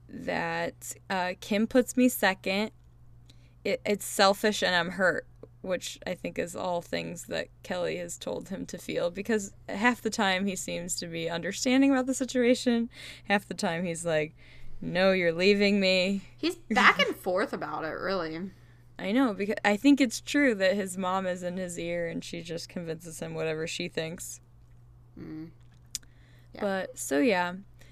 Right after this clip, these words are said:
Speaker 1: So then Kim says it's frustrating that Kelly and Matt are making her feel bad about this move. Uh, and then the only thing I have left is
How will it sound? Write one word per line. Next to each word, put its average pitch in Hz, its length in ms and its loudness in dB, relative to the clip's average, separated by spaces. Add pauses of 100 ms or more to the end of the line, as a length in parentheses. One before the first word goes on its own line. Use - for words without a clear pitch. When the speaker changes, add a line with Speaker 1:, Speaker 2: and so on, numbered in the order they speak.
Speaker 1:
So - 180 -2
then 233 540 4 (760)
Kim 233 640 2 (260)
says 208 480 2
it's - 180 -4
frustrating 208 640 0
that 185 120 -6
Kelly 190 300 -2
and 180 140 -8
Matt 175 300 -2
are 180 100 -4
making 180 440 -6
her 180 180 -6
feel 170 320 -2
bad 156 600 -2
about - 360 -6
this - 180 -6
move. - 500 -12 (640)
Uh, 76 400 -10 (680)
and 185 200 -4
then 165 680 -4
the 110 120 -4
only 196 160 2
thing 226 140 2
I 233 80 4
have 226 180 4
left 175 480 2
is 170 640 -2